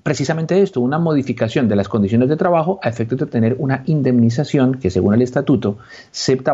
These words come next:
se paga a razón de veinte años, veinte días por año trabajado. Imagínate con una antigüedad de quince años, Cristina, el empleador va a atender a un burofax inicialmente. Entonces me gustaría que viéramos contrato, ver las nóminas, ver un poco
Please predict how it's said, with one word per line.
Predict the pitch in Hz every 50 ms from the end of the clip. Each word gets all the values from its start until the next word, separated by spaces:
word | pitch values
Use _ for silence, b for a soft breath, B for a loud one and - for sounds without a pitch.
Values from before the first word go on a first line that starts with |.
| 135 - -
se | - 123 113
paga | 113 113 113 123 131 131 - -
a | - 110 107
razón | 104 110 104 - - 107 110
de | 120
veinte | 123 123 127 131 127 127 135 135 135 - - -
años, | 117 120 113 104 - -
veinte | 127 123 139 135 - 151 147 143
días | 156 165 185 208 202
por | - 131 110
año | 101 101 104 117
trabajado. | - 113 82 65 - 147 160 -
Imagínate | - 113 110 104 113 120 123 143 165 -
con | - 104
una | 107 110
antigüedad | 127 123 165 143 113 107 104 113 113 -
de | - 123 120
quince | - 127 120 117 113
años, | 113 139 175 151 120 -
Cristina, | 101 98 92 - 170 180 - 95 B B B B B B B B B B B B _ _
el | - 131 120
empleador | 104 101 101 101 95 92 95 92 92 104 127 - - - _ _ - - 120
va | 113
a | 117
atender | 117 113 120 107 110 139 147 120
a | 104
un | 98 98 101 101
burofax | 104 107 120 110 - 101 92 - 113
inicialmente. | 107 107 98 - 87 85 90 92 92 - 101
Entonces | 101 98 110 113 131 147 160
me | 160 156
gustaría | 156 139 - - - 98 110
que | -
viéramos | 139 127 117 101 90 95 -
contrato, | - - - - - - 131 143 170 175 - - 208 208 208 202
ver | 147 117 113 110
las | 110 110 113 113
nóminas, | 127 156 190 202 202 196 196 190 190 185 185 180 160
ver | 131 120 127
un | 131 127 131
poco | 143 135 131 - 147 147